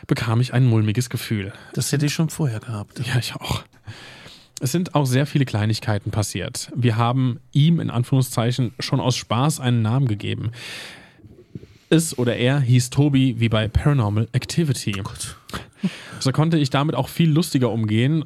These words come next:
Speaker 1: und hab mich etwas beruhigen können. Ja, weil Paranormal Activity ist ja eine allseits bekannte Komödie.
Speaker 2: Mhm.
Speaker 1: <laughs>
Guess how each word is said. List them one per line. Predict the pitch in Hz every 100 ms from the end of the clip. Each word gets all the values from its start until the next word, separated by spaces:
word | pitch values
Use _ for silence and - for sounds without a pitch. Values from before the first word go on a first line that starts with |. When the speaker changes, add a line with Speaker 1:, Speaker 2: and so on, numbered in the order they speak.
| -
Speaker 1:
und | 131 127 113
hab | 120 131
mich | 123 -
etwas | - 117
beruhigen | - 117 131 131
können. | 104 107 104
Ja, | 104 101 104 120
weil | 113 107 107 104 -
Paranormal | - 120 113 120 120
Activity | 120 131 117 117
ist | 110
ja | 110 107
eine | 117 113 - _
allseits | 120 120 120 120
bekannte | 139 135 135
Komödie. | 131 123 120 123 127 127 - - 139
Speaker 2:
Mhm. | 220 226 233
Speaker 1:
<laughs> | 247